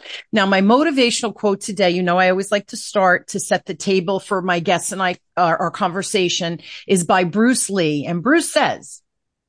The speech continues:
"Knowledge will give you power, but character, respect." Now, I love talking about sales. It's my favorite thing to do. And most of you, if you've been following me for a while or have been trained by me or whatever, you know my motto for sales is,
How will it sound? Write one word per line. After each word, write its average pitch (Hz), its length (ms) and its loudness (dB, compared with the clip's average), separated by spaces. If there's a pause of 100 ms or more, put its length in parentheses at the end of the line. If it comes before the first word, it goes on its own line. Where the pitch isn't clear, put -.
(120)
"Knowledge 240 600 0
will 294 100 -4
give 247 220 -2
you 254 140 0
power, 214 600 -2 (480)
but 127 160 -16
character, 165 960 -4 (160)
respect." - 800 -4 (580)
Now, 180 340 2
I 214 120 4
love 254 260 4
talking 196 400 0
about 185 260 0
sales. 156 320 0
It's 170 140 -10
my 202 100 0
favorite 285 320 0
thing 330 160 -8
to 392 100 -6
do. 185 220 -2 (500)
And 208 140 0
most 277 300 2
of 294 160 -2
you, 214 320 0
if 196 160 -8
you've 196 100 -6
been 185 140 -8
following 247 520 2
me 214 120 2
for 208 180 -2
a 202 80 0
while 190 460 2
or 180 100 -4
have 180 180 -6
been 185 300 -4 (160)
trained 208 400 2
by 196 160 4
me 190 160 2
or 180 80 2
whatever, 170 300 0
you 185 200 -2
know 254 200 2
my 240 160 2
motto 220 440 0
for 240 160 -14
sales 233 440 0
is, 160 480 2